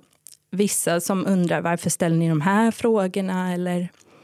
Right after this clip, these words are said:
eh, vad är det här med mitt besök att göra? Och så får man förklara och lite sådär. Men sen när de får en förklaring så tycker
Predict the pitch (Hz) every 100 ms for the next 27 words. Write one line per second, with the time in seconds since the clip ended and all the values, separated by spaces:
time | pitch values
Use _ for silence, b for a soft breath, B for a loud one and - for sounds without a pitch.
0 | B B B _ - 185 185 175 175 180
1 | 180 185 175 175 165 156 - - 170 165
2 | 160 165 - - 175 58 - 190 - -
3 | 185 175 - - - - - 185 190 208
4 | - 196 190 196 214 - B B B 190
5 | 190 214 190 202 202 190 - 160 - 175
6 | - 180 180 190 - 190 170 - 175 175